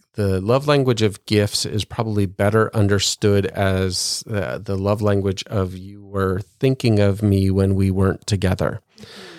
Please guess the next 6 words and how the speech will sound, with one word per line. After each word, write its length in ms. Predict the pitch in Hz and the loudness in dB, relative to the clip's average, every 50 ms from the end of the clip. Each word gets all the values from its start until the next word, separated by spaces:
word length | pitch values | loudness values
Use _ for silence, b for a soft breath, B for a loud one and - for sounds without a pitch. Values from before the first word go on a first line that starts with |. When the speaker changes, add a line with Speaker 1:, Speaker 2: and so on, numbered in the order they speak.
| B B B B B B - | B B B B B B 2
Speaker 1:
And 160 | 117 107 104 | 2 2 2
so 540 | - - - 117 110 104 101 98 98 - - _ - | 0 0 2 2 4 4 4 4 2 0 -2 _ 0
I've 380 | 104 107 107 113 127 127 113 | 2 2 4 4 2 2 0
heard 800 | - - - 104 98 95 92 92 92 98 110 117 127 123 131 - | -4 -2 0 2 4 4 4 4 4 4 2 0 -2 -4 -4 -6
spouses 720 | - - - - 107 101 104 104 - - 107 98 98 - - | -6 -6 0 2 2 2 2 2 0 0 0 0 0 -2 -4
who 480 | - - - 107 101 98 95 95 - | -8 -8 -6 -4 -2 -2 -2 -2 -4